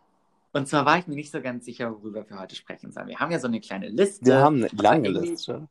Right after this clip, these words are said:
Speaker 1: hab ich mich jetzt auch nicht so danach gefühlt, mich jetzt hinzusetzen und zu sagen, „So, heute reden wir über das Thema X.“
Speaker 2: <laughs>
Speaker 1: Ähm,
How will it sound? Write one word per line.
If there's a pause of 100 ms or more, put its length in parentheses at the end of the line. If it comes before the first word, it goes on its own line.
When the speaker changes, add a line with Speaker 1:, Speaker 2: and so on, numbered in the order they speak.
(140)
Speaker 1:
hab
ich
mich
jetzt (600)
auch
nicht
so
danach
gefühlt,
mich
jetzt
hinzusetzen
und
zu
sagen, (440)
„So, (240)
heute
reden
wir
über
das (300)
Thema (280)
X.“ (500)
Speaker 2:
<laughs>
Speaker 1:
Ähm,